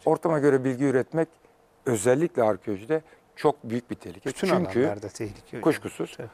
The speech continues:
Speaker 1: Ama şöyle bir, e, vurguyu yapabilirim. E, gerçeği paylaşmanız zahmetli olabilir.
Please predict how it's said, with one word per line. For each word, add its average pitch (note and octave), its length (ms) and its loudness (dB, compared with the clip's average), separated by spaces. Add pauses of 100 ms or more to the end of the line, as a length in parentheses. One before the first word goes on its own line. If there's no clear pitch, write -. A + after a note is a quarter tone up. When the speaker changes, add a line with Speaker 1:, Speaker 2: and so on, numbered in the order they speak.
(120)
Speaker 1:
Ama C#3 340 2
şöyle D#3+ 380 2
bir, - 360 0
e, A2+ 280 0
vurguyu A#2 540 4
yapabilirim. G#2+ 600 -2 (540)
E, A2+ 220 4 (160)
gerçeği C#3 420 2
paylaşmanız D3+ 600 0
zahmetli C#3 420 2
olabilir. G2+ 380 -2